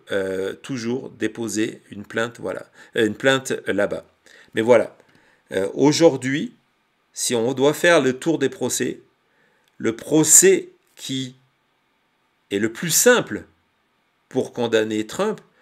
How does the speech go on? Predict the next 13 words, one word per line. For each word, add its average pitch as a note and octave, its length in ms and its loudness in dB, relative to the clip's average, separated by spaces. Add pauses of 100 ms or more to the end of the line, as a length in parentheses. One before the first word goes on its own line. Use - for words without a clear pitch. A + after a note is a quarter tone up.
(220)
le A2+ 180 -2
procès F#3 680 0
où D3 360 -4 (520)
même E3 380 2
Bill D3 320 -2
Barr, D3 440 2 (200)
l'ancien C3+ 640 2 (280)
ministre F3+ 580 -4
de B2 80 -2
la A#2 200 2
Justice D3+ 840 -4 (640)
de A2 180 -2
Trump, F3 480 0